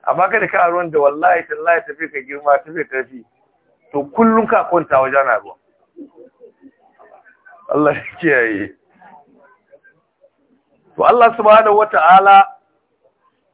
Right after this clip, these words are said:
manzon Allah sallallahu alaihi wasallam ya roki Allah,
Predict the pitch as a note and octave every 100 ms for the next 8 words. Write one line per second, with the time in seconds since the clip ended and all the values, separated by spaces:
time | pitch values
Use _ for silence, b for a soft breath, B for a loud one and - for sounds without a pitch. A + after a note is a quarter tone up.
0 | _ C#3+ D3+ E3 G#3+ A3 A3+ A3+ G#3 G#3
1 | F#3+ F#3+ G3 F3 E3 - F#3+ G3 F3 E3+
2 | F3 E3 D3 C#3 C#3+ D3+ C3+ F#2+